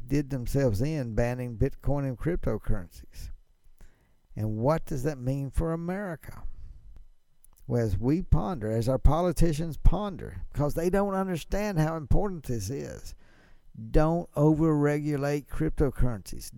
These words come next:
Do not tax them to death in America, 'cause now we're building a foundation that it could be around for, we know, decades. It may be a century or two. It's very important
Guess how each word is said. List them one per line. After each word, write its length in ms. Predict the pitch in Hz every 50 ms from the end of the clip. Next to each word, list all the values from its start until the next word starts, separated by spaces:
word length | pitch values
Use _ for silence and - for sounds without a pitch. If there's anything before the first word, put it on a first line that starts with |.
| 123
Do 200 | 113 139 156 160
not 280 | 160 160 156 156 - -
tax 360 | - - - 156 - - -
them 100 | 147 147
to 120 | 147 147
death 460 | 147 123 117 - 135 139 143 139 - -
in 140 | 147 143
America, 680 | 143 147 143 139 143 151 151 143 127 - - - - - - - - - - -
'cause 280 | - 127 123 117 92
now 420 | 110 120 127 139 147 147 151 156 151
we're 180 | 147 131 120
building 560 | 110 107 113 131 147 156 156 151 147 151 143
a 60 | 120 113
foundation 800 | - - 156 151 151 151 135 117 131 139 151 143 - - 160 156
that 180 | 147 139 123 - _ _ _ _ _ - - - - - -
it 140 | - 139 135
could 140 | - 156 143
be 140 | 151 156 156
around 380 | 147 143 151 151 156 160 147
for, 200 | - 147 143 117 117 - _ _ -
we 140 | - 123 123
know, 260 | 123 131 151 196 208
decades. 640 | 170 131 160 180 180 - - 123 135 143 151 143 -
It 140 | 165 170 165
may 320 | 165 165 156 156 160 165
be 200 | 156 151 175 180
a 80 | 180 170
century 520 | - - - 202 214 208 - 180 156 139
or 120 | 127 120 113
two. 360 | - - 120 110 95 87 - - - - - - _ _ _ _ _ -
It's 220 | 143 120 107 - -
very 440 | 107 113 120 143 156 165 170 165
important 640 | 160 156 131 - - 160 156 165 156 135 - -